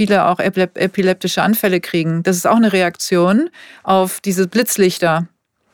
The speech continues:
Ähm, dass du dann, also Mensch wie Tier,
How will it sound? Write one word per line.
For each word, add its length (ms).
Ähm, 420
dass 200
du 80
dann, 260
also 180
Mensch 400
wie 140
Tier, 480